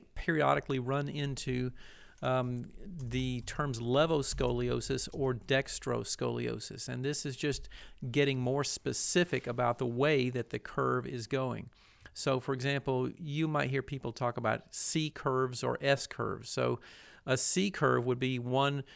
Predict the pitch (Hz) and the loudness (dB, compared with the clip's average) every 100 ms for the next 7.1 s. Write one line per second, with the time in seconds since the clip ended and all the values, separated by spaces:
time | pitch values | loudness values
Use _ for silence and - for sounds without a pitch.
0 | - - - - 143 156 175 175 - - | -14 -4 -2 0 2 4 4 2 0 6
1 | 147 127 123 - 131 127 123 117 143 139 | 6 6 2 2 4 4 2 2 4 4
2 | 139 - - - 135 135 123 120 120 127 | 2 -2 -4 2 4 6 4 2 -2 -2
3 | 123 120 120 - 127 123 113 - - - | -2 -2 -4 -2 0 0 -2 -4 -4 -4
4 | 139 123 - 143 135 123 110 117 143 - | -6 -8 -2 2 4 2 2 4 4 2
5 | - 120 123 139 135 - 123 120 147 139 | -2 0 0 0 0 4 6 6 4 0
6 | 120 107 120 - 135 131 - 123 123 127 | 0 -2 -4 0 0 0 0 2 2 2